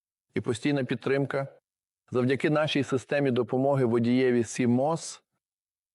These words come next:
При підготовці та експлуатації машини всі ці речі разом роблять новий XERION сильнішим у підтримці.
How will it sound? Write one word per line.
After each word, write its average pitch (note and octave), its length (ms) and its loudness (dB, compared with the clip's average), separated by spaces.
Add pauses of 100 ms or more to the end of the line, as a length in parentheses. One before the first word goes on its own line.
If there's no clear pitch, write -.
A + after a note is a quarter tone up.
(100)
При C3+ 140 0
підготовці D#3+ 580 0
та C#3+ 140 -2
експлуатації C3 720 -2
машини F#3+ 540 2 (340)
всі - 180 0
ці F3+ 120 0
речі E3+ 280 0
разом D3+ 300 0
роблять D3 500 0
новий C3+ 400 2
XERION C3+ 640 0
сильнішим C3 680 0
у A#2+ 100 0
підтримці. G#2 580 -4